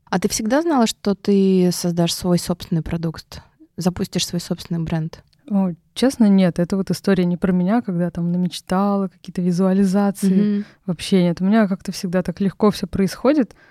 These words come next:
Speaker 2: А, но мне кажется, это логичная история про развитие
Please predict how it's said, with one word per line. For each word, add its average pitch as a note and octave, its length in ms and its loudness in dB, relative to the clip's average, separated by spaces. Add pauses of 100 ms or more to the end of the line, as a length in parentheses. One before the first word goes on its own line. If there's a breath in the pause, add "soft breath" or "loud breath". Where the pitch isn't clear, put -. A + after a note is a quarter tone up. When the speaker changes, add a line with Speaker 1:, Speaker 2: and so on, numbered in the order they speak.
(420 soft breath)
Speaker 2:
А, F#3 220 0
но F#3+ 100 2
мне G#3 160 4
кажется, A3 300 0
это G#3+ 160 0
логичная G3 500 0
история G#3+ 600 0 (220)
про F#3 300 -2
развитие F3+ 640 -2